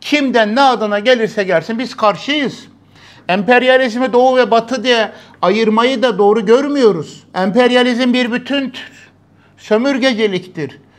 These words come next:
baskıdır, zulümdür, kandır, gözyaşıdır. Mazlumların, Müslümanların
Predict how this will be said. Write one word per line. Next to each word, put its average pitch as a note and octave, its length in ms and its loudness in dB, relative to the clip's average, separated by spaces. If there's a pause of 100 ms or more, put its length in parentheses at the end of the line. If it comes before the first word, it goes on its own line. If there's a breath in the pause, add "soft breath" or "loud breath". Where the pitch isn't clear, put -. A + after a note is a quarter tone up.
(160 soft breath)
baskıdır, G#3 640 -2
zulümdür, A3+ 560 -2
kandır, A#3+ 420 -2
gözyaşıdır. A3 840 -2 (1400)
Mazlumların, B3 560 0
Müslümanların B3 880 0